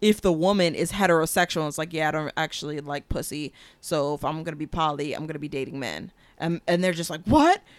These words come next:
You're a whore." <laughs> And it's like, it, it's just,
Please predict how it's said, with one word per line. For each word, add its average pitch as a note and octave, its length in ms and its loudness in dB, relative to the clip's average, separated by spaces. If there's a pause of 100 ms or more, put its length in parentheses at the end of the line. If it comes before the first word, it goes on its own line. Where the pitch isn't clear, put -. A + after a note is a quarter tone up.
(180)
You're F4 340 6
a C4+ 140 4
whore." G4 800 10
<laughs> - 0 -
And - 80 2
it's C4 220 6
like, F#3 500 4 (720)
it, - 120 -12
it's C4 520 4
just, A3+ 460 0